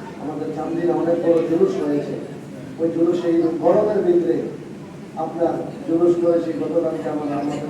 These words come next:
পাঁচজন গ্রামে তিনটা অনুষ্ঠান হয়েছে। এক নাম্বার হলো আপনার জুমার নামাজ, নাম্বার দুই জুলুস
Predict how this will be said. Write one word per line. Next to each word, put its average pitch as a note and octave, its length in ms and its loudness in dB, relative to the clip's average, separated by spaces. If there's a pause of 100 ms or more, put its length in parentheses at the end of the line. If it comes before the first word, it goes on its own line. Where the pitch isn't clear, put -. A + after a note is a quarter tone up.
পাঁচজন D3+ 280 -6
গ্রামে D3 500 -2 (1160)
তিনটা A#3+ 280 0
অনুষ্ঠান A3 480 2
হয়েছে। F3 340 2
এক E3 260 -4
নাম্বার A3 260 0
হলো B3 420 6 (760)
আপনার F#3 300 -6
জুমার G#3 240 -2
নামাজ, F#3+ 360 0 (800)
নাম্বার A3 420 2
দুই C4 340 6 (1000)
জুলুস A#3 360 6